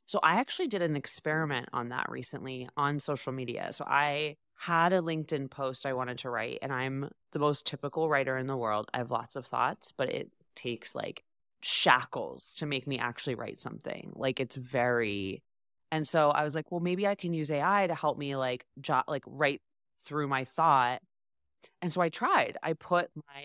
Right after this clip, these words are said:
opinion in, like, it's probably partly just that I haven't learned how to use it to, properly, but what it gave me was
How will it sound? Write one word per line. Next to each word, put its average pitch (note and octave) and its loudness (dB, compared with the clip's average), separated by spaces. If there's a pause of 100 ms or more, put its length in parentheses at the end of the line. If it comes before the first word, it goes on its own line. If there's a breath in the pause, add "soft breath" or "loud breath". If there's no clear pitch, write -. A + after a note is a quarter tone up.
opinion D#3 -6
in, D#3 -6
like, C#3 -6 (220)
it's G3 -4
probably A3 6
partly D#3+ 2
just C#3+ -6
that D3 -2
I C#3 0
haven't C#3 -4
learned C3+ -6 (120)
how D#3 -6
to C#3+ -4
use C3+ -8
it C#3+ 0 (680)
to, D#3 -4 (180)
properly, D#3 2
but D3 4 (500)
what E3+ 2
it - -4
gave A#3 4
me F3 2
was C#3+ 2